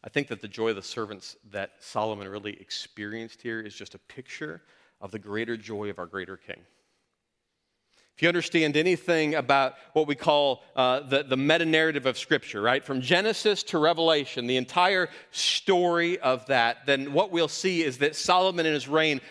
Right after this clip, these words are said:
was a real intangible thing, but was also a foreshadowing, a microcosm of the greater kingdom of God that was to come.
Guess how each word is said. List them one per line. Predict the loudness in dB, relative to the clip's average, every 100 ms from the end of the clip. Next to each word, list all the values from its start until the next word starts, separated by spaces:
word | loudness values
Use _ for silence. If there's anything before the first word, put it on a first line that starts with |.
| -6
was | -2 2
a | 0
real | 0 -2 2 2
intangible | 0 -2 -2 -2 -2 -6
thing, | -2 0 0
but | 0 0
was | -2 -4 0
also | 2 2 0 0
a | 0
foreshadowing, | -2 -4 -2 -2 0 2 2 0 -4 -12 -4
a | -2
microcosm | 0 2 2 0 -4 0 2 2 0 -4 -4 -4
of | -2 0
the |
greater | -4 -4 0 2 2 0 0 -4 -10 _
kingdom | -2 0 2 0 0 0
of | -4 -4
God | -6 -4 -4 -4
that | -6
was | -6 -12
to | -14
come. | -6 -4 -4 -8